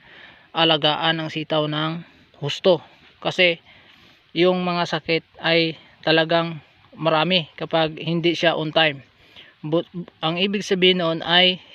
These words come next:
pag sinasabi natin na hindi on ti-, on time, yung, ah, hindi siya in season, hindi, ah,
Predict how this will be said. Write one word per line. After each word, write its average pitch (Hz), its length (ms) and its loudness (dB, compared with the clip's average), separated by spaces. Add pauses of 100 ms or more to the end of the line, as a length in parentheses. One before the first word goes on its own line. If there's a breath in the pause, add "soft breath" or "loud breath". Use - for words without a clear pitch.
(180 loud breath)
pag 165 160 0 (400)
sinasabi 175 560 0
natin 175 380 -2
na 156 100 0
hindi 165 320 0
on 160 160 -6
ti-, 147 240 -2 (220)
on 170 160 -4
time, 147 260 0 (560 loud breath)
yung, 180 400 2 (560)
ah, 151 560 0
hindi 170 320 0
siya 185 240 2
in 170 140 -2
season, 151 500 0 (720 loud breath)
hindi, 175 540 2 (180)
ah, 160 720 0